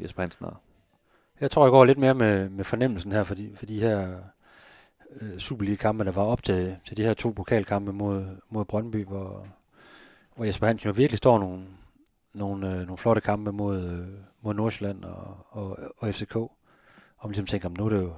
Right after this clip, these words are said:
Speaker 2: nu er det ham, der er nummer et," for nu har han ligesom vist træneren, at, øh, "Prøv at se, hvad jeg kan." Øhm, og vi sad jo, det har vi også snakket om i en tidligere podcast, øh, det ville overraske os, hvis, hvis,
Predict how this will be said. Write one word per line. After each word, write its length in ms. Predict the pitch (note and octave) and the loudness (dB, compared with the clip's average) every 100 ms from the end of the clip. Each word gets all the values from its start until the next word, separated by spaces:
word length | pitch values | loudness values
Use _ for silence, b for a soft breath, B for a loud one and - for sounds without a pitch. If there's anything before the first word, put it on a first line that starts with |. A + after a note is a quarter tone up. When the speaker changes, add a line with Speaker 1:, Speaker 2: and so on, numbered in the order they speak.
| - | -10
Speaker 2:
nu 140 | G#2+ | 2
er 40 | A#2 | 6
det 100 | G#2 | 8
ham, 140 | A2 | 8
der 60 | D3 | 6
er 80 | G2 | 4
nummer 240 | F#2 F2+ | 2 -2
et," 120 | G2 | -4
for 100 | - | -6
nu 100 | F#2+ G#2+ | -6 -2
har 60 | |
han 100 | A2+ | -2
ligesom 220 | G#2+ A2+ A2+ | -2 -6 -4
vist 460 | A#2+ F2+ - - | -4 -6 -12 -14
træneren, 360 | - A2 G#2+ F2+ | -6 -4 -4 -10
at, 60 | F2+ | -12
øh, 280 | F#2+ G#2 G#2+ b b b b - | -14 -16 -18 b b b b -8
"Prøv 80 | A2 | -2
at 40 | |
se, 100 | B2 | 0
hvad 100 | G2+ | 0
jeg 80 | G#2+ | -2
kan." 160 | A2 G#2 - - | -4 -10 -14 -14
Øhm, 440 | F#2+ F2+ F2+ E2+ F2+ _ _ _ _ b b b b | -10 -8 -8 -12 -20 _ _ _ _ b b b b
og 100 | G2+ | -6
vi 60 | |
sad 180 | F2+ A#2+ | 4 4
jo, 100 | G2+ G2+ | 4 0
det 80 | A2+ | -4
har 60 | G#2+ | -2
vi 80 | G#2+ | -2
også 100 | - | -2
snakket 200 | A2+ A2 | 0 2
om 100 | G2+ | 0
i 40 | |
en 60 | F2 | -2
tidligere 300 | G#2+ C#3+ A2 | -6 -4 -4
podcast, 560 | A2 - G2+ G2 - | -6 -4 -4 -6 -10
øh, 120 | G2 G2 | -14 -6
det 80 | G#2+ | 0
ville 140 | G#2+ | 4
overraske 320 | A2+ A#2 G#2+ F#2 | 6 6 4 -2
os, 100 | - | -10
hvis, 240 | F#2+ - | -12 -14
hvis, 360 | - G#2 - | -16 -16 -16